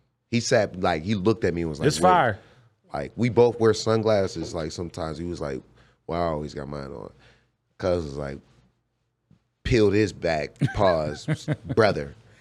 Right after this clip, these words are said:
Speaker 1: <laughs> Let's
Speaker 2: that
Speaker 1: make,
Speaker 2: one.
Speaker 1: let's make history.
Speaker 2: For sure. Uh, I just got this new record in my inbox, Memory Lane.
Speaker 1: Mm-hmm.
Speaker 2: Amazing, amazing record. I love the vibe, everything, man.
Speaker 1: Thank you.
Speaker 2: What are we talking about on this record right here?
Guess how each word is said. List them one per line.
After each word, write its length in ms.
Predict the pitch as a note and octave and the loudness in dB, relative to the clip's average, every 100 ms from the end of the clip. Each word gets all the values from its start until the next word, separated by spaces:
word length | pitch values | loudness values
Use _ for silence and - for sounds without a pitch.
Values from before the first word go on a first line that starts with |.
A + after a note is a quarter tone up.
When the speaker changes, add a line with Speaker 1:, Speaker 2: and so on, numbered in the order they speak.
| _ | _
Speaker 1:
<laughs> 360 | _ _ _ | _ _ _
Let's 1000 | D3+ E4 G#3 - F#3 F3 F#3 E3 C#3+ C3 | 4 8 8 8 8 8 8 8 8 6
Speaker 2:
that 140 | C3 B2+ | 6 6
Speaker 1:
make, 60 | C#3 | 6
Speaker 2:
one. 240 | B2+ F#2+ - | 4 2 2
Speaker 1:
let's 160 | G2+ | 2
make 200 | A2 A2 | 6 6
history. 540 | C3 A#2+ - E2+ D#2 - _ _ - | 8 4 4 -2 -2 -6 _ _ -2
Speaker 2:
For 100 | A#2 | -2
sure. 380 | - C3 G#2 - - - - | 2 4 2 -2 -16 -8 4
Uh, 60 | C3+ | 6
I 160 | C3+ | 8
just 160 | C#3 C#3+ | 6 6
got 160 | D#3 B2+ | 4 4
this 160 | A#2 | 2
new 160 | C#3 C#3 | 4 6
record 320 | B2+ B2+ B2+ | 6 6 6
in 80 | A#2+ | 4
my 120 | A2+ | 6
inbox, 440 | A2+ A2 A2 G#2+ - | 4 6 6 6 4
Memory 340 | A#2+ A#2+ A#2 | 4 6 4
Lane. 480 | A2 G#2+ G#2+ G#2+ G#2 | 4 4 4 4 0
Speaker 1:
Mm-hmm. 420 | G#2 G#2 A2 B2 D3 - - - _ - | -2 -2 0 -2 -4 -8 -20 -20 _ 0
Speaker 2:
Amazing, 760 | A#2 B2 C3 B2+ B2 A#2 G#2+ G#2 | 4 6 6 6 6 6 4 4
amazing 720 | A2+ A2+ A#2 A#2+ A#2+ A2 A2 | 4 6 6 6 4 6 6
record. 360 | G#2+ G#2 G#2 G2+ | 6 6 4 4
I 60 | |
love 340 | G2+ A2+ A#2+ G#2+ | 6 6 6 2
the 80 | |
vibe, 480 | G2+ A2 G#2 G2+ G2+ | 4 6 6 4 4
everything, 580 | A2 A#2 A#2 G#2 G#2+ G2+ | 2 4 2 0 -2 0
man. 240 | G2+ G2+ | 0 0
Speaker 1:
Thank 260 | G2+ F#2+ F2 | 2 0 -2
you. 100 | E2+ | 4
Speaker 2:
What 120 | D#3+ | 6
are 40 | F#3 | 6
we 100 | D#3+ | 6
talking 360 | D#3+ B2+ B2 | 6 4 4
about 260 | A2+ G#2+ G#2+ | 4 6 6
on 160 | G#2 | 4
this 180 | G2+ F#2+ | 2 0
record 260 | G#2 F#2+ F#2 | -2 -2 -2
right 180 | F2+ E2 | -4 -4
here? 200 | C#2+ | -8